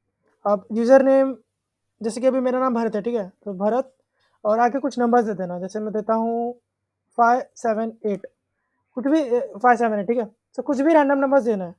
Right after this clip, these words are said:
अ, क्योंकि अगर मैं ऐसा सीरियल वाइज जाऊँ तो किसी ने तो बना के रखा रहेगा, देखो, ठीक है। तो कुछ भी नाम, रैंडम नंबर्स देना। अभी मैं कुछ भी डाल रहा हूँ यहाँ पे, तो फिर कंटिन्यू। अब यहाँ पे देखो पूछ रहा है, "Would you like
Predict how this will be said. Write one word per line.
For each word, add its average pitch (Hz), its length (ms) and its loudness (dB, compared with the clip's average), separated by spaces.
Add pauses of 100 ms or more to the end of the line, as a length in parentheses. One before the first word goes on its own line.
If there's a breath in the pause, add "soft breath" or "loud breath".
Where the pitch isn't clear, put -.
(480)
अ, 208 160 -2
क्योंकि 240 300 -4
अगर 262 340 2
मैं 277 100 0
ऐसा 269 220 2
सीरियल 247 280 0
वाइज 262 160 4
जाऊँ 262 280 0 (220)
तो 233 80 -6
किसी 247 220 -6
ने 254 100 -2
तो 247 80 -2
बना 226 200 -4
के 226 100 -6
रखा 208 220 -4
रहेगा, 185 180 -4
देखो, 180 180 -8 (680)
ठीक 262 140 -2
है। 233 160 -6 (440)
तो 240 80 -4
कुछ 240 160 -4
भी 277 100 0
नाम, 262 200 0
रैंडम 247 360 0
नंबर्स 240 280 -2
देना। 196 220 -6
अभी 208 340 -8 (560)
मैं 226 80 -8
कुछ 220 120 -4
भी 240 100 0
डाल 214 140 2
रहा 180 60 -4
हूँ 190 80 -4
यहाँ 185 80 -8
पे, 180 140 -18 (1300)
तो 202 60 -16
फिर 269 240 -2
कंटिन्यू। 214 480 -2 (2250)
अब 202 120 -2
यहाँ 262 160 2
पे 277 100 4
देखो 285 180 0
पूछ 262 260 -4
रहा 277 160 6
है, 262 60 4
"Would 254 140 2
you 262 120 0
like 240 240 0